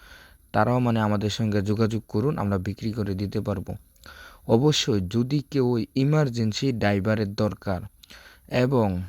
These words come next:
ড্রাইভার পাইতেছেন না গাড়ি বসা, তো তারা মানে আমাদের সঙ্গে যোগাযোগ করুন, আমরা ড্রাইভার দিতে পারবো খুবই সহজে।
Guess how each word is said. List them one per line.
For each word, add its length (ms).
ড্রাইভার 320
পাইতেছেন 400
না 140
গাড়ি 280
বসা, 560
তো 420
তারা 200
মানে 200
আমাদের 300
সঙ্গে 360
যোগাযোগ 380
করুন, 300
আমরা 500
ড্রাইভার 560
দিতে 320
পারবো 300
খুবই 380
সহজে। 420